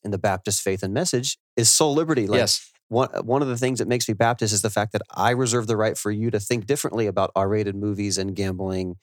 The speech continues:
Speaker 1: and tobacco and those things than me. Like, that's what marks us as Baptists. And yet, and I'm not saying those are good or bad things, but we get so caught up on the secondary stuff.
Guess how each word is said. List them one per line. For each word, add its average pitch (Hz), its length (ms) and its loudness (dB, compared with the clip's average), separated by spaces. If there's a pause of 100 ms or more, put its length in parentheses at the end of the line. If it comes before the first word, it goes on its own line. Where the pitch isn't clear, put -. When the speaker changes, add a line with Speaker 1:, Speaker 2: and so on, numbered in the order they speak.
(240)
Speaker 1:
and 87 200 -4
tobacco 92 760 0 (260)
and 104 140 0
those 139 240 4
things 101 320 -2 (100)
than 143 220 0
me. 151 260 -2 (720)
Like, 117 160 0
that's 120 180 2
what 143 140 2
marks 127 300 2
us 123 120 2
as 101 140 -2
Baptists. 101 500 -2
And 98 140 -6
yet, 98 240 -2 (220)
and 120 80 2
I'm 135 80 0
not 120 160 0
saying 104 240 2
those 95 160 -2
are 90 80 -4
good 104 200 0
or 87 60 0
bad 90 220 0
things, 120 240 -2
but 98 200 0 (120)
we 127 80 -4
get - 160 -2
so 139 260 4
caught 104 240 2
up 110 160 2
on 101 80 0
the 98 80 -2
secondary 95 460 0
stuff. 117 420 0